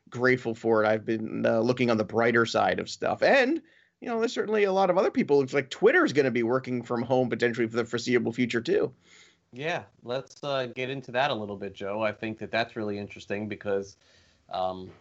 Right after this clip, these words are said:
Speaker 2: you know, we're at the point now here where everyone is kinda taking this on. And I think that in the case of, uh,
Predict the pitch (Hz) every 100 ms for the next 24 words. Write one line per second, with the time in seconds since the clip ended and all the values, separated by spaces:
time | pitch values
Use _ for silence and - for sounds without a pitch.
0 | _ 104 101 98 101 113 117 113 - 127
1 | 135 110 104 107 110 110 101 104 131 117
2 | 104 98 - 104 98 107 104 101 95 117
3 | 123 104 107 107 98 98 98 95 110 104
4 | 104 101 - 104 101 - 110 107 107 98
5 | 92 104 98 95